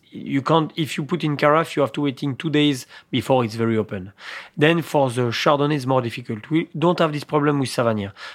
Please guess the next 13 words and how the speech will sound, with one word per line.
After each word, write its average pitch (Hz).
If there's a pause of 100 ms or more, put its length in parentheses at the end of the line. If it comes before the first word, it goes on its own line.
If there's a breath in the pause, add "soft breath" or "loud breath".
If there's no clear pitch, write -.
(120)
but 151
for 147
the 131
Chardonnay, 135
it's 123
more 135
complicated. 110 (380 loud breath)
For 131
example, 127
from 117
my 117
opinion, 123
yes, 135